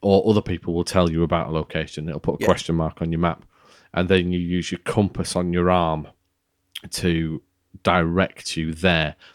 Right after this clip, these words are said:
Speaker 1: That compass you don't pick up until a little bit later on either.
Speaker 2: Yeah.
Speaker 1: So you do
Speaker 2: Yeah.
Speaker 1: actually have to put your map up and have a look at a very Far Cry two style. Bring your map up, see where you are,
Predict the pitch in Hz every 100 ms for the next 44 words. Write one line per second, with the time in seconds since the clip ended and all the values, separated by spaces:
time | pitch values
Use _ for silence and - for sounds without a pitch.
0 | - - - 90 - 90 85 78 - -
1 | 82 - 82 87 80 82 - 76 80 82
2 | 80 - 85 78 _ _ 98 87 80 -
3 | - - 120 107 92 87 104 92 - 90
4 | - - - - 82 98 - - 80 -
5 | 80 80 82 85 - - 107 95 117 107
6 | - 101 95 - 95 90 - 107 101 -
7 | 113 113 123 - _ _ _ - _ _
8 | - 101 95 90 87 - 85 - 101 90
9 | 87 85 82 85 80 78